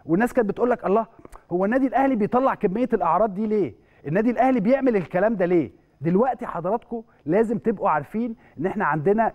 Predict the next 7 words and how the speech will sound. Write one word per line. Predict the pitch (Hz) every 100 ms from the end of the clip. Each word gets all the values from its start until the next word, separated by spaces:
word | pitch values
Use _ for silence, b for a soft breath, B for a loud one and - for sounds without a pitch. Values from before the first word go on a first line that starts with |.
| -
إدارة | 156 202 220 208 -
كرة | 190 208 226 - _ b b
وإدارة | 151 156 160 214 220
تخطيط | - 160 - 214 240 - - _ b b
وإدارة | 151 156 160 233 226
تسويق | - 170 - 233 247 -
رائعة | 180 - 233 151 98